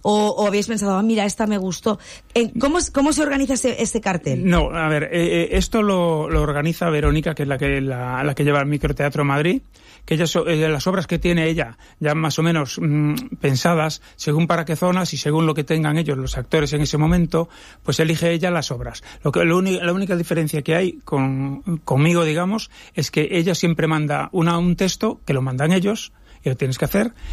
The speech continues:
Speaker 2: que es el que me da a mí para elegir, para, para dirigir yo. Las otras están elegidas por ella y siempre, por supuesto, busca lo mejor que tiene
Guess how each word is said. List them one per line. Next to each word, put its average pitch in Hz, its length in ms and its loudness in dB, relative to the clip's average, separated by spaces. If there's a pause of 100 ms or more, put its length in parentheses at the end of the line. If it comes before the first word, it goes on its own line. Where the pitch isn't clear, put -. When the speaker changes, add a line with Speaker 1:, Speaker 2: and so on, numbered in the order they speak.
(120)
Speaker 2:
que 165 100 4
es 147 80 0
el 156 100 0
que 151 540 0
me 156 140 -2
da 160 160 0
a 160 160 -2
mí 180 120 2
para 151 220 -2
elegir, 202 440 0 (520)
para, 139 340 -2
para 135 340 -4
dirigir 139 460 0
yo. 123 240 -2 (280)
Las 143 140 2
otras 180 340 0 (160)
están 165 380 2
elegidas 156 520 0
por 156 160 0
ella 196 300 0 (180)
y 151 80 -4
siempre, 156 340 0
por 143 120 -4
supuesto, 156 440 -2
busca 170 600 -2 (220)
lo 139 200 0
mejor 156 420 0 (140)
que 139 120 -2
tiene 165 440 0